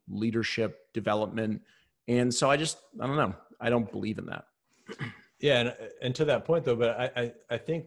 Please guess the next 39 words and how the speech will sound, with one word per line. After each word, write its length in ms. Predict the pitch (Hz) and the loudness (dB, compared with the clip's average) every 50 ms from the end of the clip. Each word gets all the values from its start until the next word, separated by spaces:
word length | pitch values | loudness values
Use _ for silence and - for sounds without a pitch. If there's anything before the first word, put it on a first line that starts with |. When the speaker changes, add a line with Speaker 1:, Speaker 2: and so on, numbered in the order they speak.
| - - | -12 -18
Speaker 2:
some, 280 | - - - 143 143 143 - | -20 -6 -6 -4 -4 -4 -6
the 100 | 123 110 | -6 -4
reason 280 | 127 143 135 131 131 | -4 -4 -4 -2 0
why 140 | 123 117 110 | 2 2 2
it's 180 | 107 101 - - | 0 -2 -6 -12
confusing 420 | - 104 - - 143 151 131 110 | -14 -14 -10 -8 -8 -6 -6 -8
sometimes 460 | 101 - 101 101 - 98 98 95 104 | -8 -8 -10 -10 -8 -8 -8 -8 -10
is 80 | 101 - | -10 -10
because 280 | - 104 - 110 92 | -12 -8 -8 -8 -6
LinkedIn 360 | 92 104 107 104 - 101 90 98 | -4 -6 -6 -6 -6 -6 -6 -4
is 160 | 104 104 - | -6 -6 -6
confusing. 440 | - 92 85 - 107 107 98 92 87 | -10 -14 -10 -6 -6 -6 -6 -6 -10
It's 160 | 90 - - | -10 -8 -8
like, 140 | 98 95 - | -8 -6 -6
you 80 | 110 | -8
see 440 | 104 - - 131 131 123 123 113 - _ _ _ _ _ _ _ _ _ _ _ _ _ _ _ _ | -8 -6 -4 -4 -2 -2 -4 -6 -8 _ _ _ _ _ _ _ _ _ _ _ _ _ _ _ _
so 260 | - - - 135 127 127 | -18 -4 2 2 4 6
many 160 | 123 117 113 | 6 4 4
different 340 | 113 120 - 110 101 90 - | 2 0 -2 -2 -6 -4 -2
things 220 | 113 110 107 92 | 0 0 0 -2
going 260 | 101 101 95 95 95 | -2 -4 -4 -2 -4
on, 280 | 98 98 95 90 87 87 | -4 -4 -4 -6 -6 -8
like 200 | 85 85 - - _ _ _ _ _ _ _ _ _ | -10 -12 -14 -16 _ _ _ _ _ _ _ _ _
certain 280 | - - 120 120 107 | -2 0 0 0 0
people 220 | - 120 101 113 107 | -2 -4 -4 -4 -4
getting 280 | 101 110 104 104 101 | -2 -2 -2 0 -2
ahead 340 | 92 92 107 107 104 98 90 | -2 -2 -2 -2 -2 -2 -4
this 200 | 107 101 - - | -6 -6 -4 -2
way, 200 | 110 104 101 98 | 0 0 0 0
certain 240 | 98 - 117 101 98 | 0 -2 -6 -8 -6
people 200 | - 104 101 101 | -6 -6 -6 -4
getting, 320 | 98 104 98 101 - 104 | -2 -4 -4 -4 -6 -6
go-, 140 | 104 107 104 - 110 | -4 -4 -4 -4 -2
getting 220 | 110 104 104 101 | -2 -2 0 -2
ahead 180 | 92 92 95 90 | -2 -4 -4 -2
that 220 | 104 107 104 95 | 0 0 0 0
way. 260 | 107 104 101 101 101 - _ _ _ _ _ _ _ _ _ _ _ - | 0 0 0 -2 -4 -8 _ _ _ _ _ _ _ _ _ _ _ -4
And, 320 | 110 107 104 101 101 101 | -2 0 2 0 0 0
um, 340 | 95 98 98 95 92 92 90 | -2 -2 -2 -4 -6 -8 -10